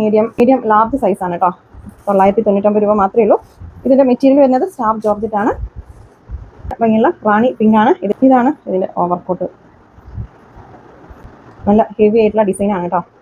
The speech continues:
ഇതുണ്ട്, ഫുൾ ത്രെഡ് വർക്കും സ്റ്റോൺ വർക്കും ആണ് കൊടുത്തിട്ടുള്ളത്. വെറും തൊള്ളായിരത്തി തൊണ്ണൂറ്റൊമ്പത് രൂപ മാത്രമേ ഉള്ളൂ, മിസ്സാക്കണ്ട. ഇങ്ങനെയാണ് വരിക.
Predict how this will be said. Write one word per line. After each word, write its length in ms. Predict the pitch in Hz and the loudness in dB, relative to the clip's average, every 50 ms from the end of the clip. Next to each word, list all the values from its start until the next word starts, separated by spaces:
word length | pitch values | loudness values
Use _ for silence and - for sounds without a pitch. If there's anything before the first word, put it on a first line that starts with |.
| _ _ _ _ - _ _ - _ _ _ _ | _ _ _ _ -20 _ _ -20 _ _ _ _
ഇതുണ്ട്, 240 | - 214 185 185 185 - | -4 -4 -2 -2 -4 -2
ഫുൾ 120 | 202 214 220 226 240 - - _ - _ _ - | -2 0 0 0 0 -2 -6 _ -20 _ _ 0
ത്രെഡ് 220 | - 202 196 196 202 | 0 0 2 2 0
വർക്കും 200 | 196 - 320 415 - - | 0 0 -2 -4 -4 -6
സ്റ്റോൺ 200 | - 220 196 202 202 | -2 -2 0 0 0
വർക്കും 180 | 202 202 202 196 | -2 0 -2 -2
ആണ് 80 | 185 190 | -2 -2
കൊടുത്തിട്ടുള്ളത്. 360 | 190 190 180 180 180 196 466 - - _ _ _ - - - - _ _ _ _ _ - - - - - - - - - - - - - - - | -4 -2 -2 0 2 2 0 0 -4 _ _ _ -20 -20 -20 -20 _ _ _ _ _ -20 -20 -20 -20 -20 -18 -18 -18 -18 -18 -20 -20 -14 -2 0
വെറും 180 | 240 277 392 427 - | 2 2 2 0 -2
തൊള്ളായിരത്തി 380 | - 226 226 226 240 233 - 262 247 | -2 -2 0 0 0 0 -2 -2 -2
തൊണ്ണൂറ്റൊമ്പത് 380 | 240 233 233 226 240 233 240 226 | 0 -2 0 0 2 2 2 2
രൂപ 100 | 220 226 214 | 2 0 0
മാത്രമേ 260 | 196 196 - 254 240 | -2 -2 0 0 2
ഉള്ളൂ, 120 | 208 233 415 - - _ | 2 2 0 -2 -6 _
മിസ്സാക്കണ്ട. 400 | - 196 - - 185 - - 185 233 - - _ _ _ _ _ - - - - - - - - - - - - - - - - - - - - - - - | -10 -10 -8 -8 -8 -8 -4 -4 -4 -6 -6 _ _ _ _ _ -20 -20 -20 -20 -20 -20 -20 -20 -20 -20 -20 -20 -20 -20 -20 -20 -20 -20 -20 -20 -20 -20 -8
ഇങ്ങനെയാണ് 280 | - - 214 214 208 233 220 | -2 0 2 2 2 2 2
വരിക. 160 | 190 214 | 2 2